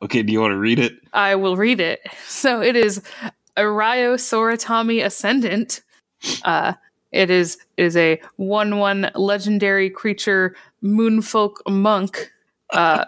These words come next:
Speaker 2: <laughs> for one in blue.
Speaker 1: That's a lot of
Speaker 2: Uh,
Speaker 1: O's <laughs>
Speaker 2: <laughs>
Speaker 1: in its
Speaker 2: there are a
Speaker 1: creature
Speaker 2: lot of O's and M's and K's. Um, it has flying,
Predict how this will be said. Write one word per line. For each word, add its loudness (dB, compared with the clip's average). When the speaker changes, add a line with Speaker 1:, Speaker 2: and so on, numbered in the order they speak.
Speaker 2:
<laughs> -12
for 0
one 0
in 0
blue. 0
Speaker 1:
That's -2
a 4
lot 4
of 4
Speaker 2:
Uh, 2
Speaker 1:
O's 2
<laughs> -6
Speaker 2:
<laughs> -
Speaker 1:
in 4
its 4
Speaker 2:
there 0
are 6
a 8
Speaker 1:
creature 2
Speaker 2:
lot 0
of -4
O's -2
and -2
M's 2
and -2
K's. 0
Um, 0
it 2
has 0
flying, 0